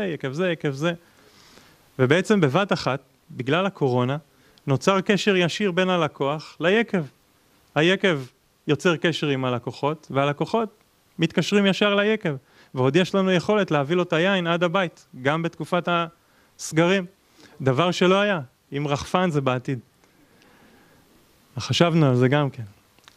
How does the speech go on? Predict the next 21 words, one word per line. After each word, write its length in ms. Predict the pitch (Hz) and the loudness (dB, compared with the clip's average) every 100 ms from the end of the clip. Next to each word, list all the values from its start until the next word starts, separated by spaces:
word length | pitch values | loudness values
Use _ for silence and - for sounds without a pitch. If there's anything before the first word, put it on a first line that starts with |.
| 131 | -4
אבל 340 | 117 147 185 | 0 0 0
זאת 200 | 160 143 | -2 -2
הייתה 260 | 135 117 160 | -2 0 -2
הזדמנות 720 | 151 127 123 123 151 165 - - | -2 -6 -6 -4 -2 -4 -8 -12
היסטורית, 640 | - - - 165 165 160 - - | -10 -10 0 2 4 2 -2 -6
באמת 520 | 127 123 127 156 151 | 0 2 2 0 -2
היסטורית, 720 | 135 - - 160 175 170 - - | -8 -4 0 2 0 -4 -10 -8
אני 160 | 131 135 | -4 0
לא, 300 | 147 156 151 | 2 2 2
אה, 760 | 143 139 135 131 131 - 135 | 2 0 0 -2 -4 -6 -8
אה, 60 | 131 | -6
אומר 280 | 131 147 139 | 0 0 2
מילים, 380 | 135 139 147 | 2 2 2
אה, 40 | 139 127 127 123 120 113 _ _ _ - | 0 0 -4 -6 -8 -12 _ _ _ -4
אה, 160 | 127 123 | 0 2
דרמטיות 640 | 123 127 147 147 147 131 | 4 2 2 2 0 0
כאלה, 380 | 135 131 160 196 - _ - _ - | -2 0 -2 -4 -8 _ -20 _ -10
אבל 200 | 127 127 | -2 0
הראשונה 540 | 127 127 - 131 151 | 0 -2 -4 -4 -4
באמת 420 | 160 123 131 156 135 | -2 -2 -2 -2 -4
יכול 420 | 107 151 147 | -4 -2 -2